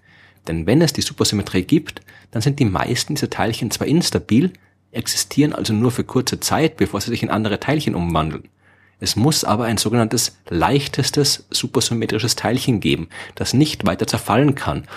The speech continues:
Und das hätte genau die Eigenschaften, die die Teilchen der dunklen Materie haben müssten. Die Supersymmetrie würde auch das Problem der Kopplungskonstanten lösen.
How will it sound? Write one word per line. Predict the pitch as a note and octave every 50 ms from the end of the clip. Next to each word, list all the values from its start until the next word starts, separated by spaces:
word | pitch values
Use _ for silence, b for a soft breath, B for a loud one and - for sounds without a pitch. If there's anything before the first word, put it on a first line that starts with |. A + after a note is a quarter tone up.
| B B B
Und | B - - -
das | A2 B2 - - -
hätte | - A2+ - -
genau | - - F2+ F2+ F2 - B2
die | C3 C3+ A#2+
Eigenschaften, | - F#2 G2 A#2+ A#2+ - A#2 G#2+ - - - - C3 - b b b b b b
die | -
die | B2 C#3+ C#3
Teilchen | - - - D2+ D2 E2+ - A2
der | A2+ A2+
dunklen | - F#2+ F2+ - - A2
Materie | A2+ A2+ - - A2 G2+ A2 A#2+ G#2+ E2+
haben | D#2+ D#2 E2 D#2+
müssten. | D#2 D2 D2 - - - B1 - b b b b b b b _ _ -
Die | G#2+ G2 F2+ F2
Supersymmetrie | - - D#3 D#3 - - - G2 F#2+ F#2 - - F#2+ A2+ C3 C3
würde | G2 F#2+ A2 B2 -
auch | - -
das | - A2 -
Problem | - - F#2+ - - G2 G#2+ B2+ C3
der | - - -
Kopplungskonstanten | - - - D3 C#3+ - - B2+ G#2 F#2 - - - - - F#2+ - - - D#2+ E2+ F2+ - - E2+ D#2+
lösen. | - - - - - - -